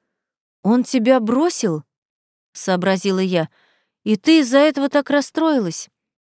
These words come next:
Она отрицательно покачала головой. «Нет, он влюбился в меня.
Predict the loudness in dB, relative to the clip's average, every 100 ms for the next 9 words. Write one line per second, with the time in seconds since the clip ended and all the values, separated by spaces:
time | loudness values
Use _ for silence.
0 | _ -2 0 0 0 -4 0 0 0 -4
1 | -4 -4 -4 -2 -2 -2 0 0 0 -2
2 | -6 -8 _ _ -10 -6 -4 -4 -4 -4
3 | -6 -12 _ _ _ _ _ _ 0 0
4 | 2 0 0 -4 -4 -2 -2 -4 -6